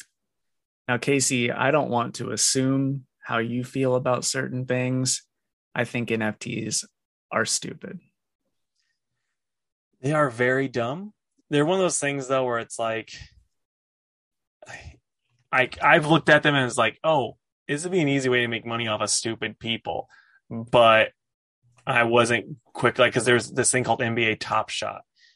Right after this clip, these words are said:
Speaker 2: and people would get them, and then they would just drop, like, hundreds of thousands of dollars on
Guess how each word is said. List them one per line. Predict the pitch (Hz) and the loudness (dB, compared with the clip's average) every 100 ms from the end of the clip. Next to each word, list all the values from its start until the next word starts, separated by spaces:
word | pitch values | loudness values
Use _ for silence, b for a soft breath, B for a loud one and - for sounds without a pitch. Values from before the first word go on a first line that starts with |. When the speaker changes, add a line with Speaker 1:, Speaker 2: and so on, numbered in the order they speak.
| b _ - | b _ 2
Speaker 2:
and | 120 110 | 2 2
people | 127 127 139 127 | -2 0 2 4
would | 127 120 _ _ _ _ - | 2 0 _ _ _ _ -2
get | 135 139 | 0 0
them, | - 113 107 | -2 -4 -4
and | 113 110 | -6 -6
then | 110 | -4
they | 110 | -2
would | 110 113 110 | -2 -2 -4
just | - 120 - - | -6 -2 0 -2
drop, | - 107 107 - | 0 2 2 0
like, | 110 143 - | -10 -10 -12
hundreds | - - 117 113 104 | -6 0 2 2 0
of | 101 | 0
thousands | 104 101 104 101 | 0 0 -2 -6
of | 104 | -4
dollars | 104 110 - 90 - - B B B _ | 0 0 -2 -6 -4 -4 B B B _
on | 127 113 104 104 107 | 4 6 6 2 -4